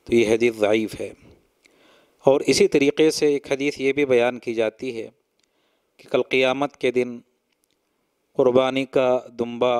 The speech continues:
पुल सिरात पार करने के लिए इंसान की सवारी बनेगा, तो ये भी हदीस बातिल है, इसकी कोई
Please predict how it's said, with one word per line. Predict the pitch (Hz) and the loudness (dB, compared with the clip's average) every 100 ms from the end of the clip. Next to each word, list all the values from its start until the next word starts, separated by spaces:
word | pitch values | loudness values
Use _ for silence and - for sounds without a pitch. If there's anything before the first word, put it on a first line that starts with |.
| 120 - | -4 -8
पुल | 127 | -8
सिरात | - 120 120 120 _ - - | -6 -4 -2 -2 _ -20 -6
पार | 120 117 | -4 -4
करने | - 113 117 123 | -4 -8 -8 -10
के | - 110 | -8 -8
लिए | 110 117 113 113 _ _ _ _ _ _ _ _ - | -6 -4 -4 -6 _ _ _ _ _ _ _ _ -10
इंसान | 131 117 127 131 131 | -6 -2 0 -2 -4
की | 131 120 | -6 -4
सवारी | - 110 113 120 | 0 0 0 -2
बनेगा, | 101 101 101 104 - _ _ _ _ _ _ _ _ _ _ | -8 -14 -20 -20 -20 _ _ _ _ _ _ _ _ _ _
तो | 147 135 135 131 | 2 4 4 0
ये | 131 | 0
भी | 139 151 | 2 2
हदीस | 120 123 120 120 - - _ _ _ _ 113 | 0 -4 -4 -6 -8 -20 _ _ _ _ -4
बातिल | 113 - 123 | -2 0 -2
है, | 113 147 | 0 -2
इसकी | 117 - 123 | -4 -6 -4
कोई | 127 123 101 | 0 0 -2